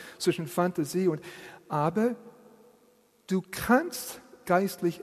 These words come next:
erfassen, etwas, eine Realität geistlich erfassen. In meiner Bibel, und ich will nicht, ich will nicht arrogant klingen, wirklich, ich, ich, ja, das ist nicht meine Absicht und persönlich, ich empfinde mich nicht sehr,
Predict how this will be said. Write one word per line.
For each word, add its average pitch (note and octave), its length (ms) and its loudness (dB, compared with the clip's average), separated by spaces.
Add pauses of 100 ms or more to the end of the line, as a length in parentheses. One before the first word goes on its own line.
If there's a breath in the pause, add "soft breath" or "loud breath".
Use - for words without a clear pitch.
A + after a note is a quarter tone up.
erfassen, D#3+ 760 -2
etwas, E3 380 0
eine D3+ 220 -4
Realität D#3+ 540 0
geistlich D3+ 520 -6
erfassen. A#2+ 680 -10 (840 loud breath)
In E3+ 240 2
meiner G#3 360 2
Bibel, C3 360 0
und C#3+ 280 -2
ich D#3 120 -2
will G#3 140 4
nicht, G#3 180 0
ich G3 360 -2
will G3 100 6
nicht G#3 220 2
arrogant D#3+ 500 0
klingen, B2+ 380 0
wirklich, D3+ 460 0
ich, E3 160 -6
ich, E3+ 200 -2 (540 loud breath)
ja, C#3+ 180 -4
das C#3+ 180 -8
ist - 160 -10
nicht E3 160 -4
meine C#3+ 360 -2 (100)
Absicht - 480 -4
und B2+ 300 -4
persönlich, E3 480 4
ich D3 120 -2
empfinde F3 360 0
mich D#3 200 -2
nicht G#3+ 220 4
sehr, C#3 460 -2